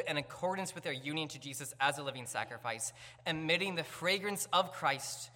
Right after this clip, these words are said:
which is pleasing to God. We are ourselves to take joy in God, not being conformed to the world, but being transformed by the renewing of our minds, so that we may know the will of God.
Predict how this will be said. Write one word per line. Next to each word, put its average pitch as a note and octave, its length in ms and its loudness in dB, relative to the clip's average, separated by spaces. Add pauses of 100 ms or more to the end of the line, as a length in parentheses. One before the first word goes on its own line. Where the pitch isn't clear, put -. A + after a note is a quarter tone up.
(140)
which - 160 -6
is C#3 100 -4
pleasing E3 440 -2
to C3+ 80 -4
God. F#2 240 -4 (560)
We F#3+ 220 2
are F3+ 280 12
ourselves E3 460 8
to D3+ 80 -4
take E3+ 240 0
joy G3 500 4
in F3 180 -2
God, E3 300 10
not F3+ 220 8
being G3 140 -2
conformed F#3 640 4
to F#3+ 80 -2
the D3+ 80 -2
world, B2 400 -2 (380)
but E3 120 0
being D3+ 200 0
transformed C3+ 1080 0 (300)
by C#3 120 -2
the C3+ 120 -4
renewing D3+ 560 -4
of C#3+ 200 0
our C3+ 100 -2
minds, A#2 600 -2 (280)
so - 120 -8
that C3+ 260 0
we D#3+ 240 -2
may C#3+ 220 0
know B2+ 360 0
the A#2 120 -10
will A#2+ 560 -6
of - 80 -8 (100)
God. F#2 140 -10